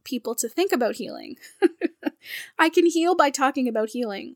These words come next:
I guess, is what I'm trying to say in the short way. And, you know, I'm, I'm being really honest that that makes me feel vulnerable and uncomfortable, but it also makes me feel excited.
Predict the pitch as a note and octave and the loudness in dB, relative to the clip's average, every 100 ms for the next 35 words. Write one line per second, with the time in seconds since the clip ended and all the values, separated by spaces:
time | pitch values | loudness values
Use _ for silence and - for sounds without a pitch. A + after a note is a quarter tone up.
0 | - A#3+ A#3 A3 G#3+ A#3+ A3 A3+ A#3 A#3 | -4 -2 4 4 4 -2 -8 -6 -6 -6
1 | A#3 A3+ G#3 - G#3 G3+ G#3 G3+ - - | -6 -4 -2 0 -2 -4 -6 -4 -4 -4
2 | G#3+ - G#3+ A#3+ _ _ - _ _ C4 | -6 -6 -6 -10 _ _ -20 _ _ 2
3 | C4+ C4+ C4 B3+ B3 B3+ - B3 A#3+ B3 | 6 8 8 6 4 2 -4 -4 -2 -2
4 | A#3+ B3 C4+ C4+ A3 G#3+ A3 A3+ A#3 A3+ | 0 0 0 2 2 2 -2 -2 -2 -2
5 | A#3 A3+ - A#3 B3 A3+ A3+ A#3 A3+ A3 | -2 -4 -4 -2 -4 -4 -4 -6 -6 -6
6 | A3+ A3 A3+ A3+ - A#3+ C4+ B3+ A#3+ - | -6 -6 -6 -8 -8 -2 0 2 0 -2
7 | A#3 A#3+ - C4+ B3 A#3 A#3+ A3+ A#3 A3 | -4 0 0 0 -4 -4 -6 -6 -6 -4
8 | - A3 G#3+ A#3+ C#4 | -4 -2 0 2 0